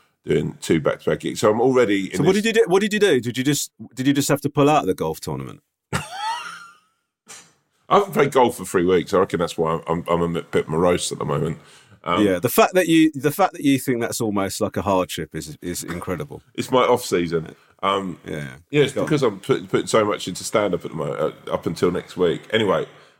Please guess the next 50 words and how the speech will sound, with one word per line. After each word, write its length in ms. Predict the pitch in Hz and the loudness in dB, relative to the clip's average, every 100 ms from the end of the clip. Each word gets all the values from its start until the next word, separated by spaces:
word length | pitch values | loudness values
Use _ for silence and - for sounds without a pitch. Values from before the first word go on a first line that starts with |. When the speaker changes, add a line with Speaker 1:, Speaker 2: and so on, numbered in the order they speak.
| - | -12
Speaker 1:
I 40 | 95 | 0
go 160 | 120 | 2
to 120 | 123 | 2
do 120 | - 92 | 0 0
these 140 | 87 | 0
gigs, 480 | - 92 71 - - | 2 2 0 -8 -10
and, 260 | - 90 85 | -6 -2 0
uh, 400 | 82 80 80 65 - - _ _ _ _ _ _ | 0 0 -2 -4 -10 -20 _ _ _ _ _ _
I've 140 | - 85 | -10 -2
got 80 | - | -2
a 40 | |
couple 200 | - - | 0 -2
of 40 | - | 2
pals 260 | 98 87 | 2 2
come 140 | - 73 | 0 -2
to 100 | 78 | 0
watch 260 | - - | -2 -4
me, 220 | 69 64 - _ _ _ _ _ 101 | -8 -8 -10 _ _ _ _ _ -16
and 340 | 107 98 - _ _ _ _ - | -12 -12 -14 _ _ _ _ -2
I 120 | 107 | 2
had 100 | 110 | 4
a 40 | 104 | 4
Speaker 2:
That's 280 | 113 117 | 4 4
Speaker 1:
Romesh 20 | 139 | 4
Speaker 2:
always 180 | 120 - | 2 0
bad. 240 | 104 101 | -2 -4
That's 240 | - 120 - | -2 -2 2
always 220 | 113 101 | 0 0
bad, 220 | 98 87 | -4 -8
by 80 | 80 | -8
the 60 | 80 | -8
way. 40 | 85 | 4
Speaker 1:
Yeah, 220 | 117 95 | 6 6
I 20 | |
know. 120 | 92 | 2
Yeah, 140 | 69 - | -4 -8
it's 160 | - | -4
never 160 | 87 80 | -4 -2
a 40 | |
good 200 | 80 76 | -2 -4
look. 240 | 78 - - | -4 -6 2
But 240 | 101 - - _ _ - | 2 2 -6 _ _ -4
I 140 | 160 | -4
text 420 | 160 156 - - | 0 0 0 -2
them 140 | 85 78 | -4 -4
and 140 | 78 | -4
said, 240 | 82 85 82 | 0 0 2
like, 220 | 78 - - _ | 0 -2 -8 _
the, 140 | - 110 - | -8 -8 -4
the, 220 | 101 | -2